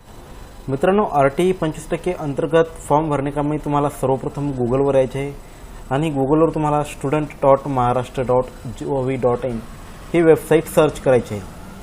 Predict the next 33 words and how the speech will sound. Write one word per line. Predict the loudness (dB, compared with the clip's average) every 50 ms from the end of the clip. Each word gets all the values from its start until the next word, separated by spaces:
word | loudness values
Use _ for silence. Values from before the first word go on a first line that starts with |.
| -16 -16 -16 -16 -16 -16 -16 -16 -10 -8
मित्रांनो, | 0 4 4 6 6 6
त्यानंतर | 6 6 6 4 6 6 6 6 6 4
तुमच्यासमोर | 4 0 -2 -2 -2 -2 0 0 2 2 2
असा | 2 2 0 0
काही | 0 0 -2
इंटरफेस | -2 -4 -4 -4 -4 -2 -2 -2 -2 -2
ओपन | -4 -4 -2 -2 0
होईल. | 0 0 0 0 0
तर | -2 -2
तुम्हाला | 0 2 2 4 4 4
इथे | 2 0 -2 -4 -4 -6 -12 -18 -18 -18 -20 -20 -20 -18 -18 -18 -20 -20 -20 -20 -20 -20 -20 -20 -18 -18 -18 -6 -2
खाली | 2 2 4
दोन | 4 4 4 4
पर्याय | 4 4 4 4
दिसतील, | 2 0 0 0 0
एक | 0 0 -2 -8 -18 -18 -18 -18 -18 -8 -2
ॲडमिन | 2 2 2 2 2 -2 -4 -4 -4
आणि | -2 -2 -2
स्कूल | -2 -4 -2 0 4
लॉग | 6 6 6 6
इन | 4 0 -4 -6 -12 -16 -18 -18 -18 -18 -18 -18 -18 -8 -4
आणि | -2 0 0 0 -2 -4 -6 -8 -6 -2
ऑनलाइन | 0 0 2 2 2 0
ॲप्लिकेशन. | 0 -2 -4 -6 -6 -6 -4 -2
तर | -2 -2
तुम्हाला | -2 -2 0 2 2 0 0 -4 -10 -16 -18 -18 -20 -20 -20 -18 -18 -18 -18 -18 -10 -6
ऑनलाइन | -2 -2 0 0 0 0 -2
ॲप्लिकेशन | -4 -4 -2 -2 -2 -2 -2 -2 -2
या | -2 0
पर्यायावर | 2 4 4 6 4 4
क्लिक | 2 0 0 -2 0 0
करायचं | 0 0 0 0 0 -4
आहे. | -6 -6